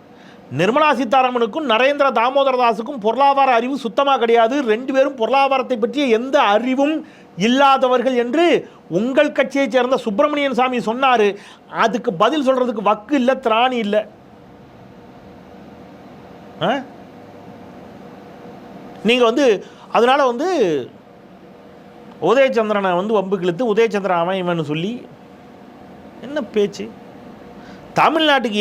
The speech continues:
ஏன் நிதி தரலைன்னா அதுக்கு காரணம் சொல்ல தெரியல. தமிழ்நாட்டிற்கு கொடுத்த நிதியை எப்படி செலவிட்டீர்கள் என்று ஒன்றிய அரசு கணக்கு கேட்குதாம், அதை கொடுக்கலையாம், அதனால நிதி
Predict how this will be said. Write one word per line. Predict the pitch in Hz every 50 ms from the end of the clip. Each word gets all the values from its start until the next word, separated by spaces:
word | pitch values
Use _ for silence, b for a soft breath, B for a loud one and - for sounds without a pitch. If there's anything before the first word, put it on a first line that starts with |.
| 214 247
ஏன் | 269 262 240
நிதி | 208 214 196 247 196
தரலைன்னா | 220 202 180 175 160 165 196 254 254 208
அதுக்கு | 202 202 233 202 226 - 202
காரணம் | 185 208 233 233 233 208
சொல்ல | 185 180 170 143 139
தெரியல. | 135 127 113 - - - - - - - - - - - - - - - - - - - - - - B B B B B B - -
தமிழ்நாட்டிற்கு | 151 208 247 262 254 247 214 185 240 220 202 233 208 -
கொடுத்த | 214 220 220 - 233 208 196
நிதியை | 214 202 233 247 269 285 254 214
எப்படி | 208 214 - - 262 254 226 -
செலவிட்டீர்கள் | 269 214 233 247 240 196 - 254 247 220 233 247 233
என்று | 220 226 202 285 233
ஒன்றிய | 214 240 226 262 262 240
அரசு | 214 196 196 196
கணக்கு | 185 220 220 220 226
கேட்குதாம், | 190 196 165 160 151 131 110 - - - - - - - - - - - - - - - - - - - - - - - - - 175
அதை | 208 240 233 -
கொடுக்கலையாம், | 233 240 254 240 240 220 190 160 - - - - - - - - - B B B B B -
அதனால | 196 233 254 262 294 294 254 247
நிதி | 254